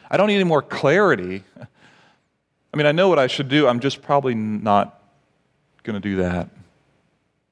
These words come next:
Because, Jesus, what if the person on the side of the road turns out to be somebody who, if I help, I lose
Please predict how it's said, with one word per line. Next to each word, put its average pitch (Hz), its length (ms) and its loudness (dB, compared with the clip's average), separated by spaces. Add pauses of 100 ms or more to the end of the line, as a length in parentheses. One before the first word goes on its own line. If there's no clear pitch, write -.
(1700)
Because, 151 220 2
Jesus, 143 360 0
what 165 160 4
if 160 80 -2
the 135 80 -2
person 147 380 0
on 120 40 -2
the 117 80 -2
side 123 240 2
of 120 60 0
the 113 80 -4
road 110 320 -4 (300)
turns 127 240 -2
out 117 160 2
to 123 60 -6
be 117 120 -4
somebody 120 380 -2
who, 120 260 -4
if 123 160 -6
I 135 180 0
help, 117 520 0
I 120 180 0
lose 113 800 -4